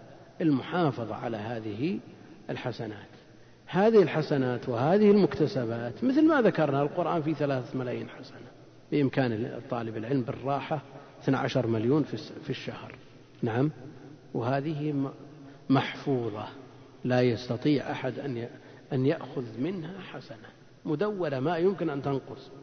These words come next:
هذا على أقل تقدير، وإلا فالله جل وعلا يضاعف لمن يشاء إلى سبعمائة ضعف،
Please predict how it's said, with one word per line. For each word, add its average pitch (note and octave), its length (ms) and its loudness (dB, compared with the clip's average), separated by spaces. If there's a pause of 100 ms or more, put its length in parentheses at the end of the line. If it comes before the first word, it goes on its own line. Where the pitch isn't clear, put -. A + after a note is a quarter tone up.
(280)
هذا C3+ 260 2
على D3 180 4
أقل E3 380 2
تقدير، E3+ 560 0
وإلا D#3 380 4
فالله D#3 400 2
جل E3 260 2
وعلا D#3+ 300 0
يضاعف D3+ 360 0
لمن C#3+ 240 0
يشاء E3 420 0
إلى C#3 140 -2
سبعمائة D3+ 500 -2
ضعف، F#3 380 0